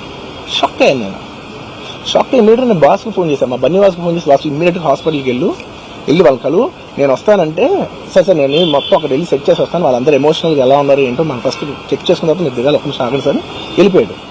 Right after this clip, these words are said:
వెళ్ళిపోయిన తర్వాత, "వాసు, నేను వస్తానంటే," "సార్, మీరు రావద్దు, ప్లీజ్, దయచేసి మీరు హాస్పిటల్ రావద్దు, ఇక్కడ గందరగోళం అయిపోద్ది, నిన్న నైట్ మీరు థియేటర్కి వెళ్ళారు, ఇష్యూ అయింది, ఆ, you know,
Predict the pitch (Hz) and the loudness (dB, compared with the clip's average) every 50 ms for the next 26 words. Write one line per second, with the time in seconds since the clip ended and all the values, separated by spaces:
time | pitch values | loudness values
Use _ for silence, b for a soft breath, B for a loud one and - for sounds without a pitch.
0 | - - - - - - - 151 160 196 185 214 220 240 214 202 190 196 214 170 | -18 -18 -18 -18 -18 -10 -4 -2 0 0 4 4 4 4 6 4 4 4 6 6
1 | 156 170 - 208 196 165 147 127 127 - - 185 185 180 180 202 180 - 175 165 | 4 4 4 2 2 2 2 0 0 0 0 0 2 2 0 2 4 4 4 4
2 | 156 143 131 113 123 131 139 139 135 117 - - 180 185 185 160 139 135 147 160 | 4 0 -4 -2 -2 -2 -2 -4 -6 -10 -10 -6 -4 -4 -2 0 0 0 0 0
3 | 175 175 190 151 143 127 117 127 123 - - 139 139 123 117 120 123 135 170 254 | -2 -4 -4 -4 -6 -6 -4 -6 -6 -4 -4 -4 -4 -2 0 0 0 2 2 0
4 | 294 - - - - - - - - 120 113 120 135 143 151 156 147 151 143 120 | 0 -2 -6 -12 -16 -14 -10 -8 -6 -4 -2 0 2 2 4 4 4 4 2 0
5 | - 135 127 180 180 156 135 127 120 123 143 156 160 160 143 110 - 135 139 143 | -2 -2 -2 -2 -2 -2 -4 -4 -2 -4 -4 -2 -2 -2 -2 0 0 0 0 0
6 | 147 139 143 139 131 131 135 139 175 220 - - - - - - - - - - | 0 -2 -2 0 2 2 2 2 2 0 0 -4 -10 -14 -14 -12 -10 -8 -4 2
7 | - 175 160 143 135 127 131 160 226 302 - - - - - - - - - 123 | 2 4 4 4 2 0 -2 -4 -4 -6 -8 -14 -18 -18 -18 -18 -16 -12 -8 -8
8 | 117 110 110 107 123 190 233 262 | -6 -4 -4 -2 0 2 2 2